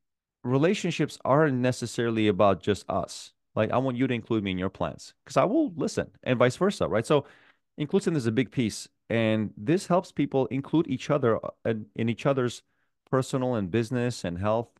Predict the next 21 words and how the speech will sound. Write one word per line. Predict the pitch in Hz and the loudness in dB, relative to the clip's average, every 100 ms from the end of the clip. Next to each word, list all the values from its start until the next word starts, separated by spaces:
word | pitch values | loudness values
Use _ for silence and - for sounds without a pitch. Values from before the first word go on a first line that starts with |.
| _ | _
all | - 117 | -4 -2
kinds | - 107 | -2 -4
of | 101 | -4
plans. | - 101 101 | -4 -4 -2
And | 98 95 - _ _ _ - | -4 -4 -10 _ _ _ -2
again, | 160 101 | -2 0
it | |
goes | 95 | -2
back | 92 95 | -2 -2
to | - | -2
bonding. | 151 196 82 80 | -2 -2 -4 -8
So, | - | -12
but | 80 | -4
inclusiveness | 101 107 143 127 117 | -4 -2 -6 -4 -6
is | |
a | 101 | -6
big | 101 | -8
piece | - 120 | -6 -6
of | 87 | -4
that | 76 | -2
too. | 117 | -2